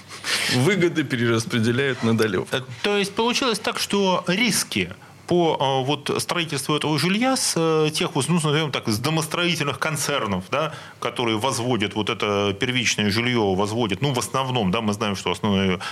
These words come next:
Speaker 2: объем льготной ипотеки, он пришелся на вот эту недвижимость, которой застроены наши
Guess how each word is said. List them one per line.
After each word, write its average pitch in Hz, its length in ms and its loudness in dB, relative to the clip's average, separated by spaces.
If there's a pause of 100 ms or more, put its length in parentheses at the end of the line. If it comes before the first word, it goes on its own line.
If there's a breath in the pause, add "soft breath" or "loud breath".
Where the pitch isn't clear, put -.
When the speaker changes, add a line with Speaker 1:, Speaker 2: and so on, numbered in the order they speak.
(120)
Speaker 2:
объем 101 340 0
льготной 104 320 0
ипотеки, 117 320 -4
он 92 120 0
пришелся 110 480 -2
на 98 100 2
вот 101 180 0
эту 95 280 -2 (840)
недвижимость, 127 540 0
которой 120 320 -2
застроены 113 500 0
наши 104 300 -2